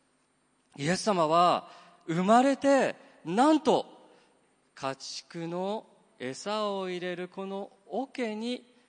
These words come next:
でもきっと藁を入れただろうね。そのままじゃ痛いからね、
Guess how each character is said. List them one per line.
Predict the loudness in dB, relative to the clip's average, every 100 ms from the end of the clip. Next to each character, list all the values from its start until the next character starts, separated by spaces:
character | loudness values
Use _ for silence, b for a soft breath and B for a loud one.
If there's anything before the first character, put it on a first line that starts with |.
| b _
で | -16
も | -16
き | -18
っ |
と | -12
藁 | -8 -6 -6
を | -8
入 | -10
れ | -10
た | -8
だ | -8
ろ | -8
う | -8
ね。 | -6 -6 -8
そ | -12 -10
の |
ま | -6 -6
ま | -6
じ |
ゃ | -10 -12
痛 | -10 -10
い | -8
か | -10
ら | -8
ね、 | -8 -10